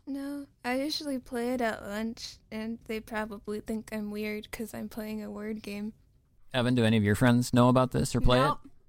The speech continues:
Speaker 2: So yeah, none of your friends play it. I think it's, it might be bigger with an older audience, just because, uh, on my Facebook feed, I see a lot of my friends posting the little updates about,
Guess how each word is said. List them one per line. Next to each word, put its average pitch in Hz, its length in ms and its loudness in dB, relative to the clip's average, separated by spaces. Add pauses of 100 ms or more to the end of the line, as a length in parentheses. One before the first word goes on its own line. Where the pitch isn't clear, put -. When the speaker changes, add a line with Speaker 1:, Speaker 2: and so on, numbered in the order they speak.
(300)
Speaker 2:
So - 160 0
yeah, 107 160 4
none 123 200 6
of 113 60 4
your 107 140 4
friends 87 240 0
play 90 180 2
it. 80 80 -2
I 117 80 4
think 143 200 4
it's, 127 200 0 (160)
it 107 220 0
might 113 220 2
be 107 80 4
bigger 95 340 4
with 95 160 2
an 92 100 2
older 104 400 2
audience, 107 680 4
just - 240 -6
because, 95 600 -2 (920)
uh, 120 120 -6
on 107 220 6
my 117 180 6
Facebook - 380 0
feed, 92 260 -2
I 87 60 0
see 110 160 -2
a 92 60 2
lot 104 240 4
of 92 100 0
my 90 120 -2
friends 87 320 0
posting 92 640 2 (400)
the 98 260 0
little 95 280 -2
updates 95 520 0
about, 87 280 0